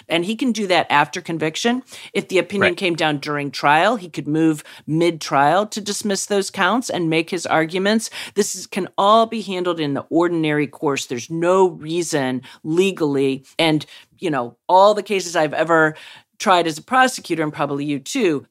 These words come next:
Speaker 1: I've never seen a, a defendant be able to say, "I shouldn't have to go to trial because
Speaker 2: Yeah.
Speaker 1: one of the crimes I'm charged with, this other guy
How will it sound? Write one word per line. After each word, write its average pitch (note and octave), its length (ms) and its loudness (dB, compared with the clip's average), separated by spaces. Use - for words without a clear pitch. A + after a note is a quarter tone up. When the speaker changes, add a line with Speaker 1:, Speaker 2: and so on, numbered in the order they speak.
Speaker 1:
I've D#3 160 2
never E3 360 2
seen D3+ 260 0
a, C#3 220 2
a C#3+ 160 2
defendant D3+ 560 -2
be D3+ 120 -2
able C#3 160 -2
to C#3 80 -4
say, C#3 440 -2
"I G3 100 4
shouldn't A3 320 -2
have E3 120 -4
to E3 80 -12
go D#3+ 120 2
to D3 80 -4
trial C#3+ 420 2
because C#3 360 -8
Speaker 2:
Yeah. D#3 160 0
Speaker 1:
one E3+ 100 0
of E3 80 -2
the D#3 120 2
crimes D3 360 -2
I'm C#3 160 0
charged D3+ 340 0
with, C3+ 180 -6
this G3 200 0
other F#3 280 2
guy C#3+ 480 2